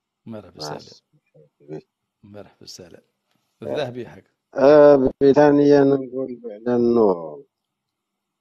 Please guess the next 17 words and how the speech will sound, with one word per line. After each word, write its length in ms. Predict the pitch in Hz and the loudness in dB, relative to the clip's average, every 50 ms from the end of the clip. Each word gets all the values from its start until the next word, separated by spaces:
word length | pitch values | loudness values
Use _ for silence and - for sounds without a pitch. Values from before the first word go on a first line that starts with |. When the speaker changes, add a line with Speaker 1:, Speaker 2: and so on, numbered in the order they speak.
| _ _ _ _ _ _ _ _ _ _ _ 190 | _ _ _ _ _ _ _ _ _ _ _ -6
Speaker 2:
آه، 220 | 190 92 95 95 | -4 -2 -2 -2
سامعني؟ 560 | - - 139 151 165 170 147 131 104 80 73 - _ _ _ _ _ _ _ _ _ _ _ _ _ _ _ _ - | 0 0 2 2 2 2 2 2 2 0 0 -4 _ _ _ _ _ _ _ _ _ _ _ _ _ _ _ _ -16
Speaker 1:
إيه، 160 | 117 120 117 | -16 -16 -16
سامعك، 440 | 110 - 147 165 160 135 101 95 - | -10 -8 -6 -6 -6 -8 -12 -18 -16
سامعك 400 | - 131 127 113 - _ - - | -14 -14 -14 -14 -16 _ -20 -20
والله. 120 | _ _ _ _ | _ _ _ _
تفضل. 260 | - 147 143 - - _ _ - | -16 -16 -16 -16 -20 _ _ -6
Speaker 2:
نعم. 220 | 101 85 71 69 - _ _ _ _ _ _ _ _ _ _ _ _ _ _ _ _ _ _ _ _ _ _ _ _ _ _ _ _ _ _ _ _ _ _ _ _ _ _ _ _ _ _ _ _ _ _ _ _ _ _ _ _ _ _ _ _ _ _ _ _ _ - | -6 -6 -6 -8 -12 _ _ _ _ _ _ _ _ _ _ _ _ _ _ _ _ _ _ _ _ _ _ _ _ _ _ _ _ _ _ _ _ _ _ _ _ _ _ _ _ _ _ _ _ _ _ _ _ _ _ _ _ _ _ _ _ _ _ _ _ _ -18
قلت 200 | 127 - _ - | -18 -6 _ 2
لك، 320 | 208 208 - - _ _ _ | 2 2 0 -2 _ _ _
Speaker 1:
تفضل، 340 | _ 151 156 143 151 139 156 | _ -12 -10 -8 -2 2 4
Speaker 2:
آه، 300 | 165 165 165 160 160 156 | 4 6 6 6 4 4
Speaker 1:
تفضل. 80 | 143 | 4
Speaker 2:
بغيت 160 | - 202 175 | 4 2 2
نسلم 360 | - - - 175 170 160 165 151 | 2 0 0 0 2 4 4 4
عليك، 340 | 160 190 196 185 190 - | 6 6 4 4 4 2
وثانيًا، 1080 | 175 180 180 180 175 175 175 175 156 - - 170 170 175 175 170 170 170 175 175 175 | 4 6 6 8 6 6 6 4 4 2 4 4 4 6 6 6 6 6 6 4 2